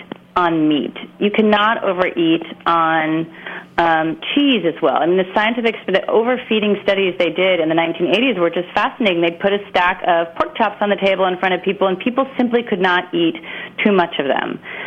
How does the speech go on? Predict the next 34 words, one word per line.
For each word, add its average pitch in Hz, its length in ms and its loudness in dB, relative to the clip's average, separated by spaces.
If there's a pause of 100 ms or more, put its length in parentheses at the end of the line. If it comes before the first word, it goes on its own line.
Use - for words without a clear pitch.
(140)
or 175 60 2
too 214 180 2
many 180 260 2
of 139 80 -4
them. - 260 -2 (380)
Whereas 220 560 2
it's 240 180 0
very 233 760 0
easy, 185 800 2 (200)
according 208 520 0
to 196 60 -4
the 196 180 0 (300)
studies 220 380 0
that 170 120 2
I 160 380 2
have 175 180 0 (180)
seen 254 320 4
on 165 200 2
this, 160 160 2 (140)
it's - 220 -2
very 226 280 0
easy 240 260 0
to 262 140 2
overeat 185 420 0
on 175 160 4
carbohydrates. 180 840 -2 (420)
Why 185 220 4
is 302 240 0
that? - 320 -2
Well, 185 240 2
there 214 160 2
are - 180 -6
complex 247 460 0 (420)
reasons 233 480 2